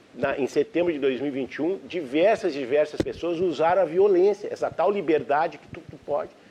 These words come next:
que eu não concordo, a categoria dos caminhoneiros não concorda com isso, e, mais uma vez, tentaram utilizar uma categoria como se ela fosse um, uma bucha de canhão,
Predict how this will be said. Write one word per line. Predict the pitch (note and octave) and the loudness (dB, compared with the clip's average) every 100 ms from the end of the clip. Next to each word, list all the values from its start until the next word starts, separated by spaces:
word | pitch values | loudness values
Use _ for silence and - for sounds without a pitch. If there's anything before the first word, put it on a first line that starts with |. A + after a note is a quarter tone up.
| - | -4
que | C#3+ | 2
eu | |
não | C#3+ C#3 | 2 2
concordo, | F3 - D3+ F3 G3 - - - - | 0 2 2 2 0 -10 -20 -20 -10
a | C#3 | -4
categoria | E3+ D#3+ F3 E3 D#3 | -2 2 2 4 4
dos | F3 D3+ | 0 2
caminhoneiros | E3 D#3 D3+ D#3 C#3 | 0 2 4 2 2
não | D3 F#3+ | 2 2
concorda | - C3 C#3+ D3+ C#3+ | 2 0 2 2 2
com | - | -4
isso, | A2+ D3 - - - - - - - _ - | -6 -6 -10 -20 -20 -20 -20 -20 -20 _ -6
e, | D3+ E3 - _ _ | -2 -2 -4 _ _
mais | C3+ D#3 G3+ G3 | -2 2 2 2
uma | F3+ | 2
vez, | C#3+ E3 | 2 0
tentaram | F3 D3+ D#3 D#3+ | 0 0 0 0
utilizar | - D3+ D3 A#2+ C#3 D3 - - - | -4 -2 0 2 0 0 -4 -12 -4
uma | C3+ | -2
categoria | - C3+ D3 C3+ C#3 B2 D3 D#3 - - - | -2 -4 -2 0 0 2 0 -2 -6 -20 -18
como | - D#3 | -4 -2
se | D3+ | 0
ela | D#3 D#3+ | 0 0
fosse | - C#3+ E3 - D3 A#2 _ _ - _ _ | 0 0 0 0 -6 -6 _ _ -20 _ _
um, | C#3 C#3 C#3 B2+ | -2 0 0 -2
uma | A#2+ B2+ | 0 -2
bucha | C3 C#3+ G3+ G3+ | -2 -2 -2 0
de | E3+ | -4
canhão, | C3+ D3+ C3 B2+ D3+ | 0 0 4 4 2